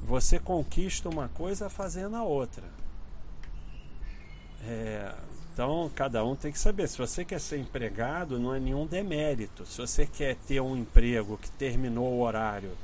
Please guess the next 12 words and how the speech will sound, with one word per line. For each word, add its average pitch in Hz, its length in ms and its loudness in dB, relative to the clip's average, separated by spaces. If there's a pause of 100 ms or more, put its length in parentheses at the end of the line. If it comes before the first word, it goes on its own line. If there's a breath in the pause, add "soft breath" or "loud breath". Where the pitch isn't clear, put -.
(600 loud breath)
você 120 300 -2
vai 123 200 -2
embora 117 400 2
e 113 40 0
não 113 140 0
pensa 120 440 6
mais 110 300 -2
nada, 123 500 -4 (1400)
você 110 280 -4
pode 131 320 2
ter, 196 340 0 (1160)
né? 113 440 8